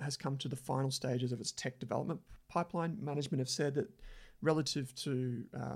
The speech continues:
revenue, that they will fall back to a s-, a more industry standard level of, uh, reinvestment back into R and D. So that will widen margins, I suspect, over time. And y-,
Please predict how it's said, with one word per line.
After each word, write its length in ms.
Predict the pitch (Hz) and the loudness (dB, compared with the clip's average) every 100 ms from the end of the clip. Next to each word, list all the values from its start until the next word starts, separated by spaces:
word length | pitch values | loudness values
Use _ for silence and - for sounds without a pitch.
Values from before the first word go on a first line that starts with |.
| - | 2
revenue, 420 | 180 208 196 190 | 6 6 6 6
that 260 | 156 131 - - | 4 4 0 -2
they 340 | 147 135 131 131 - | 2 4 4 0 -2
will 180 | 143 127 | 0 0
fall 360 | - 156 156 | 4 6 6
back 280 | 143 143 - | 6 4 2
to 280 | - 147 139 135 - - - - | -2 2 2 -2 -12 -20 -10 -2
a 40 | |
s-, 160 | 135 - - | 0 0 0
a 100 | 135 | 2
more 260 | 147 139 | 4 4
industry 420 | 170 175 165 156 | 4 4 4 2
standard 440 | 139 151 147 143 127 | 2 2 2 0 2
level 360 | 131 127 123 123 - - | 2 2 0 -2 -18 -2
of, 420 | 131 120 120 - - | 2 4 2 -2 -4
uh, 280 | 123 117 117 160 - _ - | -2 0 -2 -8 -14 _ 0
reinvestment 580 | 143 147 131 135 117 - | 4 6 4 2 0 -2
back 240 | 117 139 | -4 -2
into 480 | 131 135 - 123 131 - | -2 -2 -2 -2 -2 -2
R 160 | 123 120 | -2 0
and 100 | 123 | 0
D. 200 | 160 220 | 2 2
So 100 | - | 2
that 120 | 143 | 2
will 140 | 143 | 2
widen 420 | 131 131 123 117 123 | 2 0 2 0 0
margins, 400 | 127 165 208 - | -2 0 0 0
I 60 | |
suspect, 440 | - - - 135 - | -2 -4 -2 -4 -2
over 160 | 135 110 | -2 -2
time. 380 | - 190 190 190 - - - - | 0 4 4 2 -2 -20 -20 -2
And 300 | 156 170 147 | 2 4 2
y-, 120 | - | -4